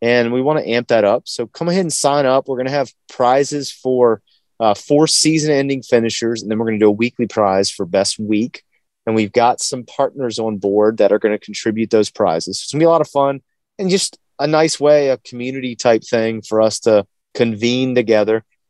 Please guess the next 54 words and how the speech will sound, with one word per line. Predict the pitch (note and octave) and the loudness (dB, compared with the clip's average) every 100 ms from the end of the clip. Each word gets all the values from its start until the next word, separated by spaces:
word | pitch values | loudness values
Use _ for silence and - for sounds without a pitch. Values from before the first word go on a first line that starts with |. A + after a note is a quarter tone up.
| _ | _
make | B2 B2+ | 0 0
some | - B2 | -2 -6
picks | C3+ B2+ | -6 -4
together, | C3 A#2 A2+ A2+ B2 _ _ _ _ _ _ - | -2 2 2 2 -2 _ _ _ _ _ _ -2
talk | B2+ B2+ | -2 0
about | A#2+ A#2+ | -2 -4
the | |
season, | A2 - A2+ A2+ B2 C3 _ _ _ | -8 -10 -10 -10 -10 -12 _ _ _
whether | - A2+ A2+ | -4 -2 0
it | |
be | G#2+ A2+ | -2 0
dog | G#2+ A2+ A#2+ | 2 2 2
stuff | - A2+ B2 | 0 0 0
or | A2+ | -4
just | G#2 - | -8 -8
the | A2+ | -2
college | A#2 G#2+ - | 2 0 0
football | - | -6
season | G#2+ A#2 A2 | -6 -4 -6
at | G2+ | -2
large. | G2 G2+ F2 F#2 | 2 2 2 -2
So | - | -4
hop | G2+ C3+ - | -2 -2 0
on | D#3 | 0
there. | B2+ A#2+ | 0 0
We'll | A#2 | 0
have | C3+ A#2+ | 0 0
the | |
link | A2 A2+ A2+ _ _ _ _ - | -2 -4 -6 _ _ _ _ -6
in | A#2 | -4
the | A2 | -2
show | - A#2+ A2+ | 0 2 2
notes, | A2 G#2+ - | 0 0 -4
and | G#2+ | -4
we'll | G#2 | -2
also | G#2 G2+ G#2+ F#2 _ _ | -2 -2 -2 -2 _ _
kind | A2 F#2+ | -8 -8
of, | |
we'll | A2 G2+ | -6 -8
keep | - B2 | -2 -2
having | G#2+ F#2+ F#2 | 0 0 2
it | F#2 - - _ _ - | -2 -4 -12 _ _ -2
on | A2 | 0
our | G2+ | 0
socials | - A2 G#2 G#2 F#2 - - - _ - | 0 0 0 -2 -4 -6 -10 -14 _ -6
each | G#2 - | -4 0
week. | G#2+ A2 | 2 2
So | - A#2 G#2+ - _ | 0 0 0 -4 _
come | - | -2
hang | F3+ G#3+ | 2 2
out | A#3 B3+ | 0 -2
with | |
us, | D#3 D#3 | -8 -8
man. | E3 G3+ | -8 -8